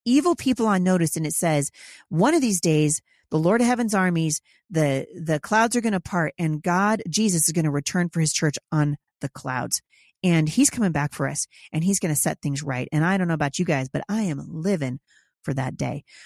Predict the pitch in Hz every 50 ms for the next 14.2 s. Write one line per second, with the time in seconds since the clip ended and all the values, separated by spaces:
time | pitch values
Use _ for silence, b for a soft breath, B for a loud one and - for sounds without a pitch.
0 | B B - 180 180 185 220 226 - 254 247 - 262 226 196 214 208 - - 233
1 | 233 - - 247 220 202 185 202 202 208 196 220 214 208 214 208 - - 202 202
2 | 208 208 196 180 185 196 190 180 - - 196 190 180 - 185 175 - 202 180 180
3 | 175 196 190 - 180 - - 220 254 - 226 - - 240 226 - - 202 190 160
4 | 185 208 208 185 202 196 196 185 - - 180 165 156 - 190 180 175 208 294 -
5 | - - - - 208 208 208 - - 185 180 - 156 - - 175 170 170 - 208
6 | 196 202 - - 202 202 254 262 247 220 214 226 247 262 254 240 240 202 208 196
7 | 196 196 190 - 180 170 - 185 175 - 180 175 175 175 190 - B B B B
8 | B B B B 180 175 165 165 156 202 202 202 185 190 208 214 226 - - 208
9 | 190 185 202 190 185 185 185 160 160 - - 190 185 196 202 190 - - - 240
10 | 302 392 453 466 359 - - - 170 156 151 147 143 147 208 349 - - - -
11 | - _ _ _ _ _ _ _ _ _ _ _ _ _ _ _ _ - 226 180
12 | 175 175 180 190 196 226 - - - 190 180 170 156 151 151 139 135 135 151 -
13 | B B B B B B B B - 208 220 220 220 220 202 214 196 - 208 240
14 | 277 - 285